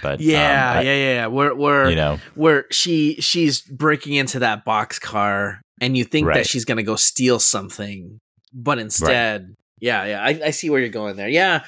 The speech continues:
Speaker 1: Yeah.
Speaker 2: Um, I, I mean, I guess it was, like, in a, in some ways kind of subverted expectations on when you see a, a,
Speaker 1: Yeah.
Speaker 2: a train, you know, uh, uh,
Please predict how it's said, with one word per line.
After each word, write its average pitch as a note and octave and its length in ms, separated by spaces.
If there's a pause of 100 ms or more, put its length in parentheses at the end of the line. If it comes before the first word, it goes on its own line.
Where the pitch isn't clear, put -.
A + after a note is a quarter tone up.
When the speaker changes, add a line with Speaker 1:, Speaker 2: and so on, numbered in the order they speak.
(140)
Speaker 1:
Yeah. D2+ 260
Speaker 2:
Um, D3 640 (280)
I, E3 140
I F#3 40
mean, G3+ 140
I G3 120
guess G#3 200
it B3 60
was, F3 180
like, D#3 300 (140)
in D3 100
a, C3 160 (100)
in D3 160
some C3 300
ways C#3 240
kind C#3 180
of A2+ 120
subverted A#2 580
expectations A#2+ 880
on G#2 300
when G#2+ 180
you A2+ 80
see A2 600 (640)
a, A#2 160 (160)
a, G2+ 160
Speaker 1:
Yeah. C#2 160
Speaker 2:
a G#2 100
train, A#2 680 (720)
you A#2 80
know, G#2 320
uh, G#2 360
uh, G2 320